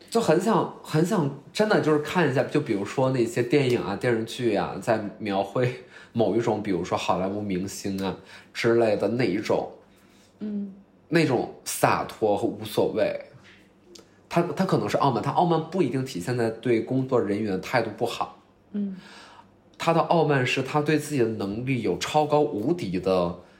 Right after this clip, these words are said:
Speaker 1: 自信和信心，他知道自己是完全不可替代的。
Speaker 2: 嗯。
Speaker 1: 他有这个底气，
Speaker 2: 嗯。
Speaker 1: 说这样的话，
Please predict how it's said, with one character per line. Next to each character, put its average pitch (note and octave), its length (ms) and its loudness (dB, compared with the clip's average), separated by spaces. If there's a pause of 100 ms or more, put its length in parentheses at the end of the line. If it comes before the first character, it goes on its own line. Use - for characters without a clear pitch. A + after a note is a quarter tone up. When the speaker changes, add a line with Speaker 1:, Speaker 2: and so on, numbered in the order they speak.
Speaker 1:
自 C3 220 0
信 B2 240 2
和 A#2+ 160 -2 (280)
信 - 280 -2
心， A#2 320 0 (380)
他 E3 160 2
知 E3 200 2
道 D3+ 140 4
自 D3+ 240 0
己 G#2 160 -2
是 - 180 -4
完 G#2 240 2
全 A#2+ 240 0
不 - 120 -8
可 - 100 -6
替 - 220 -6
代 E2 240 0
的。 - 120 -14 (260)
Speaker 2:
嗯。 G3+ 220 -6 (320)
Speaker 1:
他 D#3+ 220 0
有 D3 240 2
这 D3+ 160 0
个 A2+ 120 2
底 - 320 -8
气， - 540 -4 (120)
Speaker 2:
嗯。 G3 360 -4
Speaker 1:
说 C3 300 2
这 C#3+ 140 4
样 A#2+ 200 2
的 G#2 100 2
话， B2 580 -2